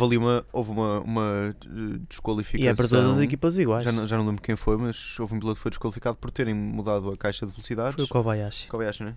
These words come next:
Speaker 1: Entre a, por acaso aqui diz,
Speaker 2: Na
Speaker 1: eh,
Speaker 2: qualificação.
Speaker 1: suspension, mas foi por causa da caixa de velocidades entre a qualificação e a, e a corrida, não é?
Speaker 2: Sim. Agora podemos
Speaker 1: Podemos
Speaker 2: passar
Speaker 1: avançar
Speaker 2: aos
Speaker 1: depois,
Speaker 2: tópicos
Speaker 1: era isso que eu
Speaker 2: e
Speaker 1: queria
Speaker 2: fundos.
Speaker 1: dizer.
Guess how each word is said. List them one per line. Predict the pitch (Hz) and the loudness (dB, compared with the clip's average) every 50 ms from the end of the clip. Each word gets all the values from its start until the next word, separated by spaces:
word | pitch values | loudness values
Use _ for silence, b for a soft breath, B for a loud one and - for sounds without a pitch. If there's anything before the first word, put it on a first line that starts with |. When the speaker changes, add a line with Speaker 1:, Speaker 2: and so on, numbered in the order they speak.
| - - | -10 -8
Speaker 1:
Entre | 123 117 113 - 120 113 | -6 -6 -4 -4 -4 -2
a, | 113 117 113 113 117 113 - - - - - b b b b - | -2 -2 -2 -4 -6 -8 -12 -18 -20 -20 -20 b b b b -12
por | - 120 113 | -10 -8 -4
acaso | - 147 127 | -2 -2 -2
aqui | 135 131 - 131 | -2 -2 -4 -2
diz, | 123 131 123 - | -2 -2 -2 -2
Speaker 2:
Na | 143 143 | 0 2
Speaker 1:
eh, | |
Speaker 2:
qualificação. | 131 127 139 135 123 123 - - 127 | 4 4 4 4 2 2 2 4 4
Speaker 1:
suspension, | 113 110 - 120 117 | 4 4 2 2 2
mas | 110 107 - | 0 0 -2
foi | - 123 | -2 -4
por | 107 - | -4 -2
causa | - 117 110 | -2 -2 -2
da | 113 - | 0 0
caixa | - 113 104 - 113 | -2 -2 -2 -2 -6
de | 101 | -8
velocidades | 98 104 - 113 104 104 110 117 113 120 | -8 -8 -4 0 2 2 2 2 0 -2
entre | 117 113 - 120 113 113 - - - | -4 -4 -4 -4 -6 -6 -6 -8 -10
a | |
qualificação | - - 123 113 107 - 127 - 120 - - 123 120 123 123 | -8 -6 -6 -6 -6 -6 -6 -6 -6 -6 -4 -4 -4 -4 -4
e | 123 123 | -4 -4
a, | 123 123 123 123 B B B B B B B B B B B B B | -4 -4 -6 -8 B B B B B B B B B B B B B
e | 123 | -6
a | 131 131 | -6 -6
corrida, | - - 156 143 127 120 | -6 -4 -4 -2 0 0
não | 104 90 | 0 -2
é? | 90 b b b b - - - - - - - - b b b b b b b b b b b - - - - - - - - - | -2 b b b b -20 -20 -20 -20 -20 -20 -20 -20 b b b b b b b b b b b -20 -20 -20 -20 -20 -20 -20 -20 -12
Speaker 2:
Sim. | - - 139 120 120 - - - - - - - - - - | -4 -2 -2 -2 -2 -4 -10 -18 -20 -20 -20 -20 -8 -4 -2
Agora | 180 175 147 135 131 | 0 2 2 0 0
podemos | 131 - 131 131 127 123 127 123 117 - - - - - | -2 -2 0 0 0 0 -2 -6 -6 -8 -12 -10 -8 -4
Speaker 1:
Podemos | 135 147 143 143 135 | -2 0 2 2 0
Speaker 2:
passar | 139 127 151 | 2 2 4
Speaker 1:
avançar | 120 123 | 4 4
Speaker 2:
aos | 120 - | 2 2
Speaker 1:
depois, | - - 113 | 0 0 0
Speaker 2:
tópicos | 113 127 | 2 2
Speaker 1:
era | 123 123 | 0 0
isso | - - | 2 0
que | |
eu | 123 | 0
Speaker 2:
e | 120 | 0
Speaker 1:
queria | 117 120 | 0 0
Speaker 2:
fundos. | 107 98 | -2 -2
Speaker 1:
dizer. | 107 110 107 | -2 -4 -4